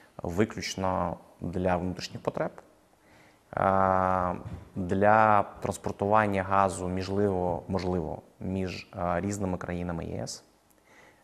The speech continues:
а, що зараз, а, ми тестуємо. І вона може використовуватися для того, щоб транспортувати газ до підземних сховищ газу, які в нас є в великій кількості,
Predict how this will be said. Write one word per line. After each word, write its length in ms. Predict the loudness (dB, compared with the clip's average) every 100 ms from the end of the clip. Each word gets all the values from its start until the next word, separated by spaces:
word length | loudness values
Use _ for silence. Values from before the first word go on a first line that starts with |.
| -12 -2
а, 380 | 0 2 0
що 240 | -2 -4 -4
зараз, 640 | 2 4 2 0 -4 -4
а, 240 | -4 -4 -2
ми 160 | -4
тестуємо. 640 | -6 -8 -6 -4 -2 -4 -8 -14 _ _ -20 -20 -20 _ _ _ _ -8
І 460 | -2 0 0 0 0
вона 260 | 0 2
може 200 | 0 -2
використовуватися 680 | -4 -6 -4 0 0 -2 -10
для 240 | -6 -2 -2
того, 300 | -2 -2 -2
щоб 320 | -6 -6 -6
транспортувати 1300 | -6 -8 -10 -4 4 4 4 0 -2 0 -2 -4 -8 -8
газ 440 | -4 2 2 2
до 200 | 0 -4
підземних 400 | -4 -4 -2 -2
сховищ 320 | -4 -4 -4 -4
газу, 320 | -4 -6 -8 _ _ _ _ _ _
які 220 | -14 -8
в 40 | -6
нас 240 | -6 -6
є 100 | -8
в 20 |
великій 220 | -6 -8 -10
кількості, 400 | -12 -14 -16